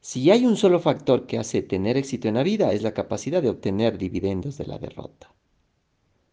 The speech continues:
Es importante establecer cuál fue el error en esa situación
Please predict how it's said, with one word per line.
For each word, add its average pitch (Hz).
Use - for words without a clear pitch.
Es 165
importante 175
establecer 127
cuál 98
fue 123
el 151
error 175
en 120
esa 107
situación -